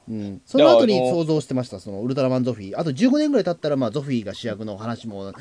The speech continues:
Speaker 1: 作られるんじゃねえかな、みたいなことを思って。
Speaker 2: 正直、ティガ、ダイナガイアの頃はもう僕はエム七十八からか-、離れちゃってたんで。
Speaker 1: ああ。
Speaker 2: でもその頃も、だからあの、当時なんか講談社で出てた、ちょっと本のシリーズ忘れちゃったけど、あのー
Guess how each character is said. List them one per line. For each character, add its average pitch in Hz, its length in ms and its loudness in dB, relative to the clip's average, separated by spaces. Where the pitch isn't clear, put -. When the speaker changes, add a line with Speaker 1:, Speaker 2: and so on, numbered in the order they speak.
Speaker 1:
作 - 180 -10
ら 143 80 0
れ 139 80 0
る 135 60 0
ん 123 40 0
じ 104 60 -4
ゃ - 20 -8
ね 104 100 -8
え 101 40 -8
か 104 120 -12
な、 107 100 -10
み 98 100 -12
た 85 60 -10
い 82 40 -12
な 87 60 -14
こ 85 100 -18
と 80 100 -16
を - 20 -12
思 87 80 -12
っ - 20 -12
て。 - 60 -12
Speaker 2:
正 151 60 -10
直、 143 180 -8
テ 156 320 -6
ィ 139 180 -6
ガ、 123 200 2
ダ 135 180 8
イ 139 60 2
ナ 139 120 4
ガ 143 160 4
イ 135 140 2
ア 131 60 4
の 127 100 -2
頃 123 220 2
は 104 60 4
も 101 220 -6
う 98 80 -6
僕 107 160 -6
は 101 60 4
エ 107 80 2
ム 123 140 -4
七 110 240 0
十 117 120 0
八 117 220 -4
か - 100 2
ら - 80 2
か-、 - 320 -4
離 123 300 2
れ 123 120 2
ち 101 80 0
ゃ 92 40 2
っ - 80 -6
て - 80 -8
た 117 80 -4
ん - 20 0
で。 107 60 0
Speaker 1:
あ 101 260 -4
あ。 - 100 -12
Speaker 2:
で 185 120 4
も 160 100 4
そ - 160 -2
の 220 120 0
頃 202 220 2
も、 123 120 2
だ 117 100 6
か 117 80 2
ら - 20 0
あ - 40 0
の、 110 100 -8
当 190 220 -2
時 123 120 -6
な 110 120 -4
ん - 20 -10
か 104 100 -2
講 185 280 0
談 190 180 6
社 160 120 -2
で 123 120 -4
出 123 100 -12
て - 100 -20
た、 127 120 0
ち - 120 -12
ょ - 20 -6
っ - 20 -20
と 120 100 -6
本 185 140 4
の 147 80 2
シ - 140 -4
リ 135 100 0
ー - 20 -8
ズ 123 80 2
忘 120 180 2
れ 123 60 -2
ち - 100 -2
ゃ - 20 4
っ 120 80 4
た 123 100 2
け 107 140 -2
ど、 98 260 4
あ 104 180 6
の 98 120 0
ー 98 680 -2